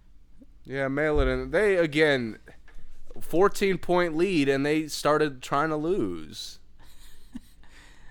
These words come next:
Speaker 2: Yeah, it, it's, it's getting crazy at this point that they d-, can't win anything.
Speaker 1: Fitz, Fitzmagic is trying.
Speaker 2: Is he?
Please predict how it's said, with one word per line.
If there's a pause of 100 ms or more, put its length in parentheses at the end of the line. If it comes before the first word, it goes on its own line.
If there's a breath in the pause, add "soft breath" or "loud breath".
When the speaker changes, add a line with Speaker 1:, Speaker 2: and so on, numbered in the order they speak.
(320 loud breath)
Speaker 2:
Yeah,
it, (100)
it's, (100)
it's
getting
crazy
at
this
point (1200)
that
they
d-,
can't
win
anything. (1500)
Speaker 1:
Fitz,
Fitzmagic
is
trying. (720)
Speaker 2:
Is
he?